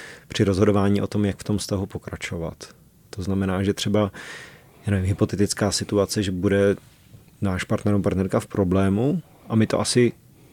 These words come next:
můžeme líp pochopit, když víme, z jakého prostředí přišel, co se mu asi děje, i když pro nás to může být naprosto neznámé a nepochopitelné.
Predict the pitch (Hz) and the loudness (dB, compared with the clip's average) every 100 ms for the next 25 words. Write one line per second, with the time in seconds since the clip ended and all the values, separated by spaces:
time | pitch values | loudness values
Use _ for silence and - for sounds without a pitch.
0 | - 101 107 113 113 - 110 107 - 110 | -2 0 4 6 4 2 0 0 2 2
1 | 110 101 107 104 98 98 110 104 104 - | 2 2 2 2 2 2 0 0 -2 -2
2 | - 101 107 107 - 113 90 80 - - | -2 2 2 2 0 0 -2 -8 -8 -6
3 | 98 92 - 98 92 92 95 95 - 95 | -4 -2 -2 0 2 0 0 -2 -2 -2
4 | 92 - 101 92 95 98 90 - 107 92 | -2 -2 0 0 0 0 -2 -2 -2 0
5 | 98 98 95 98 87 - - 87 82 | 0 0 0 -2 -4 -10 -10 -8 -8